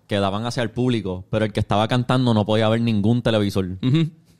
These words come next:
Speaker 1: So, tú estás cantando y tú no sabes qué está pasando, pero es bastante obvio lo que ocurre viendo la reacción de la gente.
Speaker 2: Porque él está como que rapeando, "Págata, sácata, sácata". "¿Qué pasó? ¿Qué pasó? Meti-, metimos una". Todo el mundo, "Sí, sí, o, o no, no, cabrón". Y, "Ah, qué mierda.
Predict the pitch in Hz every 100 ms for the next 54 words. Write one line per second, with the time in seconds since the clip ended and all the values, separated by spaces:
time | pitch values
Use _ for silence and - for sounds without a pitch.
0 | _ - 113 110 107 104 101 113 - 131
1 | 147 151 180 - 143 151 165 175 175 185
2 | 180 175 170 202 170 139 131 123 123 151
3 | 160 151 143 147 156 151 147 143 165 151
4 | 143 127 110 117 117 127 127 131 - 127
5 | 123 123 101 151 156 156 220 233 196 175
6 | 175 240 269 254 233 262 254 247 285 285
7 | 285 277 247 277 269 285 185 - - _
8 | - 240 294 262 202 247 269 240 185 196
9 | 196 214 302 330 339 208 - - 240 240
10 | - - - - - 370 381 330 285 247
11 | - 170 190 359 359 339 370 330 320 359
12 | 349 180 - 226 180 190 226 240